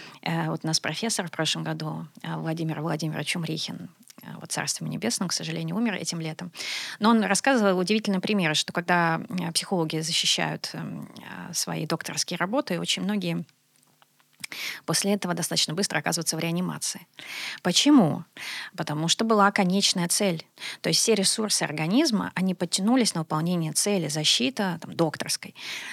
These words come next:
Человек защитился, как мозг дает сигнал: "Все, цель выполнена". Потому что что после этого? После этого нету цели. И поэтому, ну, я думаю, что многие, на самом деле, могут вспомнить не такие драматические, но какие-то примеры в своей жизни, когда они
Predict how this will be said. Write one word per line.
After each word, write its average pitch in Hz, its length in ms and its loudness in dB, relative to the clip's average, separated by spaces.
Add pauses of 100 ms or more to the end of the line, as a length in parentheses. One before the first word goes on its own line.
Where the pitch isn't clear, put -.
(300)
Человек 180 280 2
защитился, 202 800 2 (260)
как 135 180 -6
мозг 240 280 4
дает 233 280 6
сигнал: 240 380 8
"Все, 247 260 6
цель 226 280 4
выполнена". 160 720 2 (400)
Потому 214 260 4
что - 120 2
что 339 220 6
после 247 360 4
этого? 160 220 2
После 254 300 2
этого 233 340 4 (240)
нету 330 220 6
цели. 160 480 0 (440)
И 202 220 6
поэтому, 269 640 6 (340)
ну, 269 180 8
я 262 140 6
думаю, 294 180 10
что - 140 4
многие, 302 260 8
на 220 100 6
самом 214 180 2
деле, 208 100 6
могут 214 200 4
вспомнить 226 380 4
не 196 100 2
такие 202 240 0
драматические, 202 640 2
но 196 80 2
какие-то 208 300 -2
примеры 196 320 2
в - 40 0
своей 285 280 2
жизни, 175 300 2
когда 180 260 2
они 185 300 4